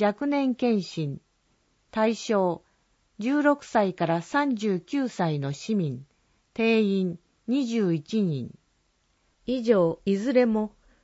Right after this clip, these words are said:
ところ、豊川コミュニティセンター。内容、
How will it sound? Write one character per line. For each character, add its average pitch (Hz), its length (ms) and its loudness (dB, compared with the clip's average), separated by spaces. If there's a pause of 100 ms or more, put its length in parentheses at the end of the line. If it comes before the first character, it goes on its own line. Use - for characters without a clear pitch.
(120)
と 214 140 0
こ 240 180 2
ろ、 214 220 -2 (280)
豊 277 220 6
川 196 320 0
コ 196 200 -4
ミ 240 120 2
ュ 285 40 0
ニ 277 180 -2
テ 240 240 0
ィ - 20 -10
セ 226 200 -2
ン 202 100 -2
タ - 160 -6
ー。 - 1300 -12
内 226 320 4
容、 202 360 0